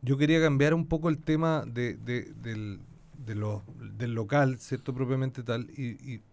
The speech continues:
y meternos en la elección misma, que hay algo que a mí realmente me tiene bastante,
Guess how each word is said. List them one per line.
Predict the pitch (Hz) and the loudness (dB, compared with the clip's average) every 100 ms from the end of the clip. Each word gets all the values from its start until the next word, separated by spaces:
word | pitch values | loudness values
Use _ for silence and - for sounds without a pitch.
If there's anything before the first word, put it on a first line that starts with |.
| - | -10
y | 127 117 107 104 104 - _ _ _ _ - | -6 -4 -4 -4 -8 -14 _ _ _ _ -4
meternos | 123 139 160 170 | 0 2 4 4
en | 151 | 4
la | 131 | 4
elección | 120 - - 156 156 | 2 -2 0 0 2
misma, | 131 110 120 139 - _ _ _ _ _ _ _ | 0 0 -4 -6 -12 _ _ _ _ _ _ _
que | - 123 135 | -2 -2 0
hay | 147 | 2
algo | 175 190 202 | 2 2 0
que | 160 160 | 2 2
a | |
mí | 160 175 185 - _ _ | 2 0 -4 -8 _ _
realmente | 131 135 160 175 175 170 | -2 0 0 -2 -2 -2
me | 143 | 0
tiene | 131 147 156 | 0 0 0
bastante, | 143 139 - 143 143 156 147 135 120 104 | 0 -2 -4 -6 -4 -2 0 0 -2 -6